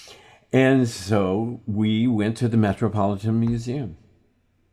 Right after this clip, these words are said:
and we looked at paintings. And w-,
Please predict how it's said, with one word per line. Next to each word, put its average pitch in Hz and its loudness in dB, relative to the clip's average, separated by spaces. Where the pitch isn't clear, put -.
and 110 2
we 107 -2
looked 107 -4
at 110 -12
paintings. - -8
And 110 4
w-, 113 -6